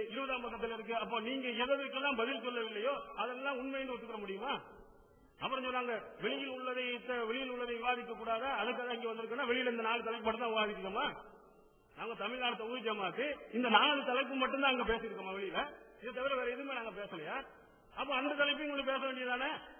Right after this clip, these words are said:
எதற்கு தலைப்புன்னு போட்டுக்கோ, விவாத ஒப்பந்தம் எதுக்கு போட்டிருக்கோம்?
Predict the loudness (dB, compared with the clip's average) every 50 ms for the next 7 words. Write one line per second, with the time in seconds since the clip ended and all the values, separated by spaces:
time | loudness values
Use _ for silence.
0 | -20 -20 -20 -20 -6 -2 0 0 2 0 -2 -2 -2 0 2 2 2 2 0 -2
1 | -4 -4 0 0 0 0 0 0 -2 -2 0 -2 -2 2 2 2 4 2 2 0
2 | 0 -2 -2 -2 0 0 0 0 0 0 4 8 8 8 8 8 4 4 4 4
3 | 4